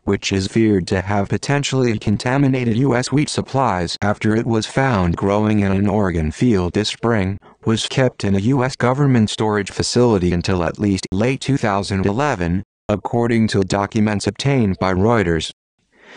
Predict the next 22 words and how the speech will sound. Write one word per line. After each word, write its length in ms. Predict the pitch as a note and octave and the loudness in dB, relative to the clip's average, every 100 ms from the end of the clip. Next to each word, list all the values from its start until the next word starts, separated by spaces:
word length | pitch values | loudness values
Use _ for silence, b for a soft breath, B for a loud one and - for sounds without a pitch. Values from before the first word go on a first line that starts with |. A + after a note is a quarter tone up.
| B B B - | B B B -2
The 160 | A2 A#2+ | 0 0
father 460 | - C#3+ B2+ G2+ | 2 2 2 2
of 120 | G2+ | 0
N 200 | A#2+ D3 - | 0 0 0
S 220 | D3 C#3 | -2 0
A 60 | E3 | 0
leaker 440 | D3 C#3 - D3+ | 2 0 0 2
Edward 380 | C#3 C#3 B2 A2+ | 2 4 2 0
Snowden 540 | - C#3+ B2 F#2 G2 | 0 2 2 2 2
has 240 | A2 G#2+ - | 2 0 -2
told 360 | A2+ G#2+ G#2+ | 0 2 2
the 120 | G2+ | 0
Justice 460 | G2+ - A2+ - F2+ | 0 0 -2 -4 -4
Department 600 | F2+ - F#2 F#2+ G2+ G2 - | -4 -2 -2 0 0 0 0
in 140 | F#2+ | -2
a 40 | |
letter 400 | F2+ A2 A#2 F2+ | 0 0 0 0
that 160 | E2 F#2+ | 0 0
he 160 | A2+ A2 | 2 2
is 220 | F#2+ - - | 2 -2 -6
reasonably 640 | G#2+ C3 C#3+ B2 A#2 A#2 A#2 | -2 2 2 2 0 0 -2
confident 760 | - A#2+ C#3+ - E2+ F2+ G2 | -2 0 0 -2 -2 -2 -4